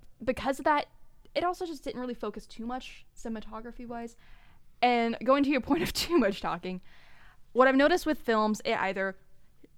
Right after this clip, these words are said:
does all show and no tell or all tell and no show. And by what, and what I mean by that is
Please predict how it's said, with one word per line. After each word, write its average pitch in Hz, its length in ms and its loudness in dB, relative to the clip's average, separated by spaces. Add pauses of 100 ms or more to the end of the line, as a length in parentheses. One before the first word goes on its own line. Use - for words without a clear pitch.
(340)
does 220 320 4 (160)
all 247 220 6
show 269 360 4
and 214 160 2
no 190 180 2
tell 254 500 -2
or 202 200 -2
all 196 160 -4
tell 190 240 -8
and 170 120 -8
no 160 140 -10
show. 185 420 -2
And 190 120 -6
by 180 140 -2
what, 180 200 -6
and 202 140 -4
what 196 120 -2
I 196 60 -2
mean 190 220 -4
by 180 160 -2
that 165 240 -8
is 175 320 -12